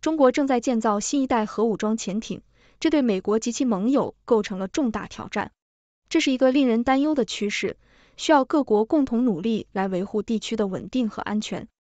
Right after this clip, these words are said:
以上就是今天的新闻要点。我想听听你们的想法，你们对这些新闻有什么看法和问题吗？谢谢您的收看。上面播报的内容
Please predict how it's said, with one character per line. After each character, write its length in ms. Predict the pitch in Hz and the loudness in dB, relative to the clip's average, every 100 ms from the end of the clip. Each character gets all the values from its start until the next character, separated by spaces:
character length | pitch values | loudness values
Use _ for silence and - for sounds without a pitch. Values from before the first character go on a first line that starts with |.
| _ _ _ _ | _ _ _ _
以 100 | 220 | -2
上 300 | 208 294 262 | 2 2 4
就 100 | 247 | 2
是 100 | 226 | 0
今 200 | 214 254 | 0 0
天 100 | 262 | 2
的 100 | 240 | 0
新 200 | 220 247 | 0 0
闻 120 | 233 | 2
要 200 | 240 226 | 2 0
点。 240 | 185 180 - _ _ _ _ _ - | -2 -8 -10 _ _ _ _ _ -2
我 120 | 240 | 0
想 180 | 240 220 | 2 0
听 180 | 269 | 0
听 140 | 269 269 | 0 2
你 80 | 190 | 0
们 60 | |
的 100 | 202 | -2
想 240 | 214 208 214 | -4 -4 -4
法， 280 | 202 - - _ _ _ | -6 -6 -16 _ _ _
你 80 | 208 | -2
们 80 | 226 | 2
对 120 | 262 | 2
这 120 | 277 | 2
些 100 | 262 | -2
新 240 | - 269 | 0 0
闻 380 | 233 202 214 226 - | 0 0 0 -4 -6
有 140 | 220 208 | -4 -2
什 100 | 190 | -4
么 80 | |
看 240 | 208 311 269 | -4 -2 -2
法 140 | 196 | -2
和 140 | 190 196 | -4 -2
问 180 | 233 | 0
题 140 | 220 190 | -2 -6
吗？ 180 | 185 214 _ _ _ _ _ _ | -8 -12 _ _ _ _ _ _
谢 180 | - 311 | -2 0
谢 140 | 269 | 4
您 140 | 220 214 | 2 2
的 100 | 220 | 2
收 180 | 226 | 0
看。 300 | 226 240 214 - _ _ _ _ _ | 0 -2 -4 -8 _ _ _ _ _
上 180 | - 339 | 0 2
面 160 | 294 262 | 2 2
播 140 | 294 | 2
报 160 | 285 226 | 4 2
的 80 | |
内 160 | 226 233 | 2 2
容 320 | 196 165 185 | 0 -4 -8